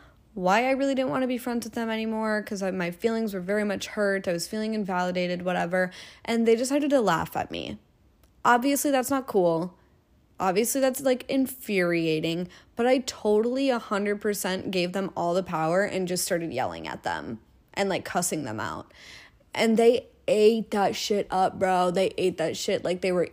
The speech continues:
eating their girlfriend's fucking pussy. Like, they loved it. They loved that I was allowing them to get to me so deeply to my core that I was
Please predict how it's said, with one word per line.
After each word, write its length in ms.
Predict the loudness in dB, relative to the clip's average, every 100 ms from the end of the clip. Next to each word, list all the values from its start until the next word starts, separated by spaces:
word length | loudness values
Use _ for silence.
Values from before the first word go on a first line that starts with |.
| -4
eating 340 | -2 0 0
their 120 | 0 0
girlfriend's 540 | 2 2 2 -4 -2
fucking 340 | -4 -2 -4
pussy. 460 | -4 -4 -4 -4 -8 -12 -20 -16 -4
Like, 440 | 0 2 2 -2 -10
they 220 | 2 4
loved 380 | 6 4 0 -4
it. 180 | -10 -10 -16 -20 _ _ 2
They 140 | 4
loved 640 | 4 2 2 4 2 0 -2
that 140 | 0
I 440 | 0 0 0 0
was 480 | 0 2 2 2 0 0
allowing 640 | 2 2 0 0 -2 -2
them 340 | -2 -2 -4 -6 -16 -20 _ -6
to 180 | -4 -4 0
get 460 | 0 0 -4 -8 -6
to 120 | -4
me 340 | -2 -2 -4
so 640 | -6 -6 -4 0 2 2 0
deeply 480 | -2 -4 -2 -2
to 80 | 0
my 180 | -2 -4
core 380 | -2 0 2 2
that 140 | 0
I 120 | -2
was 340 | -2 -2 -2